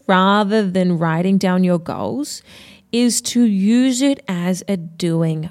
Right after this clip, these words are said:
word. Use it as a describing thing. Use it as a way that you want to focus on the journey of,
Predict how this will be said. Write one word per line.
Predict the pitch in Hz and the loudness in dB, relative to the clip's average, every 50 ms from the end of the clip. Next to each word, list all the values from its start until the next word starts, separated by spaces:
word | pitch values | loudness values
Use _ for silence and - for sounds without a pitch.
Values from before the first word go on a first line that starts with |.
| - - | -10 -12
word. | 156 147 143 120 - 64 62 76 - - - - - - - - - - _ _ | -8 -6 -4 -4 -4 -6 -6 -8 -10 -12 -16 -20 -20 -20 -20 -20 -20 -20 _ _
Use | - 185 226 269 302 311 285 285 | 2 4 6 6 6 6 4 4
it | 311 277 | 4 4
as | 269 262 226 | 4 4 4
a | 233 | 2
describing | 202 214 202 - - - 190 180 175 165 175 180 180 | 2 0 0 -2 -2 -2 0 0 0 0 0 -2 -4
thing. | 175 - 180 170 170 165 165 165 - - - - | -4 -4 -2 -2 -2 -2 -4 -8 -10 -16 -16 -8
Use | 190 196 233 254 262 269 277 269 240 | -2 0 2 2 2 2 0 0 2
it | 277 277 277 - - - | 2 0 0 -2 -4 -4
as | 185 180 180 180 185 190 175 - - - | -4 -2 0 0 0 0 -2 -4 -6 -4
a | 180 185 185 | -2 0 0
way | 170 151 165 156 143 139 143 147 156 156 165 - - - - _ _ _ - | -2 -2 -4 -4 -4 -6 -6 -6 -6 -8 -10 -12 -20 -20 -20 _ _ _ -4
that | 175 180 160 165 160 165 175 | -2 0 0 0 -2 -2 -4
you | 180 190 214 226 233 240 240 | -2 0 2 2 2 2 2
want | - - 196 196 202 202 196 190 196 - | 2 2 2 2 4 4 2 0 -4 -8
to | - - 190 175 170 170 165 165 - - - _ _ _ _ _ _ _ _ - | -6 -4 -2 -2 0 -2 -2 -4 -10 -18 -20 _ _ _ _ _ _ _ _ -20
focus | - - - - 240 247 262 262 - 294 262 - - - | -20 -6 0 2 4 4 4 2 2 0 0 0 -2 -2
on | 190 208 208 208 202 | 0 2 2 4 4
the | 196 | 2
journey | 180 147 - - - 175 175 175 180 180 185 185 196 208 269 330 381 - _ _ _ _ _ _ _ _ _ _ _ _ | 2 0 -4 -6 -2 0 2 4 4 4 4 4 2 0 -2 -6 -12 -14 _ _ _ _ _ _ _ _ _ _ _ _
of, | 185 196 190 185 160 170 | 2 4 4 4 2 -2